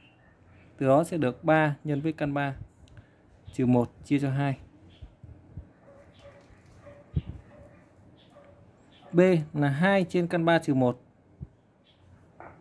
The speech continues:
bằng hai, chúng ta nhân với căn ba cộng một, tức là biểu thức liên hợp của mẫu đấy. Căn ba trừ một nhân với căn ba cộng một sẽ bằng hai nhân với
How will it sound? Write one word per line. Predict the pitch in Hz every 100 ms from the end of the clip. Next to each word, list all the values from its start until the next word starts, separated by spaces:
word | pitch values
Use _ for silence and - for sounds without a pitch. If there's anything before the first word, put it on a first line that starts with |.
| - -
bằng | 139 131 127 - - - _ _ - - _ - _ _ - - - - - -
hai, | - 180 185 170
chúng | -
ta | 190
nhân | 175 170
với | 165 185
căn | 185
ba | 156 156
cộng | 156 156
một, | 135 123 - _ _
tức | -
là | 180
biểu | 127 120
thức | 180
liên | 190 185
hợp | 151 131 -
của | -
mẫu | 120 160
đấy. | 185 240 _ _ _ _ _ _ _ _ - - - -
Căn | 147
ba | 143 143
trừ | 135
một | 120 117 117 - - -
nhân | 139 135 131
với | 139
căn | 147 139
ba | 131 127
cộng | 127 123
một | 110 - _ _ _ _ - - _ - - - - - - - - - - - - -
sẽ | -
bằng | 170 156
hai | 139 175 190 180
nhân | 175 170
với | 156 180